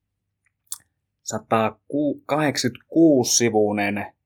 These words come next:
järkäle Län-, Gloranthan lännen sodankäynnistä. Viisitoista euroa kolmekymmentäkuusi senttiä. En tiedä.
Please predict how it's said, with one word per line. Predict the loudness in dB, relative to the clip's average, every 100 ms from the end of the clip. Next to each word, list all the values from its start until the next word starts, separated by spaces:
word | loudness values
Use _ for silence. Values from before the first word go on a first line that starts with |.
| _ _ _ _ _ _ _ -2
järkäle | 6 8 8 6 2 2 4 4 2 0 -6 _ _ _ _ _ _ _ _ -6
Län-, | -2 0 -2 _ 0
Gloranthan | 4 6 4 4 4
lännen | 4 4 0 -2 -12 _ -10
sodankäynnistä. | 0 2 2 0 -2 -2 -8 -14 _ _ _ _ _ _ _ -20 -20 _ _ _ _ _ _ _ _ -8
Viisitoista | 0 2 2 4 2 4 2 4
euroa | 4 4 2 0 -2 -2
kolmekymmentäkuusi | 0 0 0 -2 -8 -8 -8 -8 -8 -8 -12 -6
senttiä. | -4 -4 -8 -14 _ -20 -20 -8
En | -4 0 0 0 -2 -6
tiedä. | -8 -6 -6 -6 -6